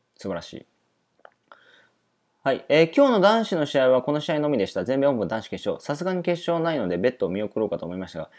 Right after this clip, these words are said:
金額少なめでベットしました。いつもと変わらぬ結果でした。なるほど。ちょっと慎重に行ったんですね。慎重に。なるほど。はい。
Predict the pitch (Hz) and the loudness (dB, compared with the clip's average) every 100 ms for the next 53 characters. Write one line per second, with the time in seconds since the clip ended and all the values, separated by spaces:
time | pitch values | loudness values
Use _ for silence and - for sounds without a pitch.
0 | _ - 139 131 - - - 143 139 147 | _ -4 -2 -2 -6 -14 -6 -4 -2 -2
1 | 147 151 180 - 120 - - - - - | -2 0 0 2 -2 -4 -14 -14 -12 -10
2 | - 95 - 104 127 123 87 73 73 - | -8 -8 -8 -10 -8 -10 -10 -10 -10 -14
3 | - _ _ _ _ _ _ - 113 107 | -20 _ _ _ _ _ _ -6 -6 -4
4 | 101 101 - 123 85 73 _ _ _ - | -6 -6 -6 -6 -8 -10 _ _ _ -10
5 | - 156 143 147 139 131 131 104 95 151 | 0 0 4 4 4 0 -2 -6 -6 -8
6 | - 98 80 85 73 78 - 82 67 82 | -6 -8 -8 -10 -10 -14 -18 -18 -16 -14
7 | 85 78 - _ _ _ _ _ _ _ | -8 -8 -8 _ _ _ _ _ _ _
8 | _ - | _ -20